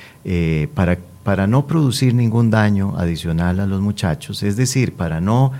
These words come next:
replicar el daño que ya tienen por haber sido abandonados por sus maestras y profesores. Eh, nosotros no podemos sustituir el amor que ellos les dan, la, la, la tranquilidad, eh,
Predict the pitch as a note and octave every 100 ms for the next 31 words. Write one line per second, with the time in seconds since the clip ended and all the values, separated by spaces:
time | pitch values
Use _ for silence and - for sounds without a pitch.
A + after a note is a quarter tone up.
0 | - - A2 A#2+ A#2+ G2 - B2+ C#3+ A#2
1 | A2+ B2 B2+ C3 G2 G#2 G#2 A2+ A#2 A#2
2 | F#2+ E2+ F2+ F2+ A2 A2 G#2 E2+ D2+ G2+
3 | D3 F2 - D2+ - D2+ C#2 D2 D#2+ -
4 | G#2 F#2+ - - - D2 D3+ B2 A#2 C3
5 | - - - - - - F2 E2+ E2 D#2
6 | - F#2+ F2 G2+ A#2 A#2 - A2+ A2+ A#2
7 | G#2+ - F2+ - G2+ A2 G2 F#2 G#2 A#2+
8 | - F2 G2 G2 E2+ E2+ G2 C3+ - -
9 | D#2+ D#2 D2+ - - D#2 D2 D2 E2+ D#2
10 | E2 D#2 - F2 D#2+ E2 G2+ B2 - -
11 | - - - F2 E2 D#2+ D#2+ D2+